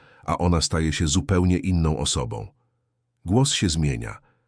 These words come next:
temat rozmowy się zmienia, nawet postawa ciała się zmienia. Zastanawiasz się, kim jest ta osoba, która była ze mną dwie minuty temu. Godni zaufania ludzie mają spójność w zachowaniu.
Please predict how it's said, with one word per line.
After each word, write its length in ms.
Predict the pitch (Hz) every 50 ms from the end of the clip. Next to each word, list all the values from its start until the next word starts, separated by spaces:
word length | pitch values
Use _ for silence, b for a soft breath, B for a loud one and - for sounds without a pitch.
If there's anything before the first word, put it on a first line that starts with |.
| _ _ -
temat 320 | - 101 95 95 90 -
rozmowy 540 | 95 95 92 82 85 90 92 87 71 64 64
się 140 | - 67 64
zmienia, 440 | 67 69 67 62 57 55 53 - - _ _ _ _ _ _ _ -
nawet 260 | 87 92 101 101 -
postawa 460 | - 110 95 - - 113 101 101 98
ciała 360 | - - - 113 90 67 60 -
się 140 | - -
zmienia. 420 | 65 - - - 55 55 - - - _ _ _ _ _ _ _ _ _ _
Zastanawiasz 600 | - 90 98 - - 104 117 113 107 104 95 -
się, 180 | - - 90 73 B B B B B B B B B B B _ _
kim 240 | - - 147 151 156
jest 260 | 151 143 - - -
ta 140 | - 120 113
osoba, 480 | 110 107 - - 120 104 95 98 95
która 320 | - - - 110 98 92 82
była 320 | 78 101 98 92 87 82
ze 160 | 71 78 82
mną 300 | 82 82 80 80 80 78
dwie 280 | 69 67 67 78 85 82
minuty 420 | 78 73 69 65 64 - - 69
temu. 440 | - - 80 62 57 53 50 52 - _ _ _ _ _ _ _ _ _ _ _ _ _ - -
Godni 460 | 80 110 123 139 135 135 143 131 117
zaufania 600 | 101 104 95 95 - - 120 113 113 113 107 104
ludzie 440 | 101 113 117 107 85 95 92 95 95 B B B B B B B
mają 260 | 87 90 92 90 92
spójność 720 | - - - - 131 113 95 78 69 65 73 - - 71
w 60 | 67
zachowaniu. 680 | 71 82 78 - - 76 69 67 60 58 58 55 55